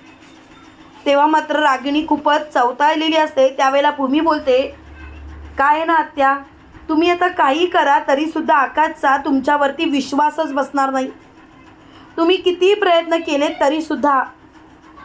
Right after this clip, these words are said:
पण एक गोष्ट मात्र लक्षात ठेवायची, काहीही झालं तरीसुद्धा मी तुम्हाला माफ करणार नाहीच." तेव्हा मात्र रागिणी खूपच चिडते आणि रागिणीला शेवटी भूमी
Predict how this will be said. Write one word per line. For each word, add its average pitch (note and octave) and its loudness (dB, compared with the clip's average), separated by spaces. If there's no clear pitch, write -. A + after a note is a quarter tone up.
पण D#4 2
एक E4+ 0
गोष्ट E4 0
मात्र D#4+ 0
लक्षात D#4 -2
ठेवायची, C#4+ -2
काहीही D#4+ 0
झालं D#4 0
तरीसुद्धा D4+ 0
मी E4+ 2
तुम्हाला D#4+ 2
माफ D#4 -2
करणार C#4+ 0
नाहीच." D4+ 0
तेव्हा C4+ 2
मात्र D4 0
रागिणी C#4 0
खूपच D4 -2
चिडते C#4+ 0
आणि C#4 0
रागिणीला D4 2
शेवटी C#4+ 0
भूमी C#4+ 2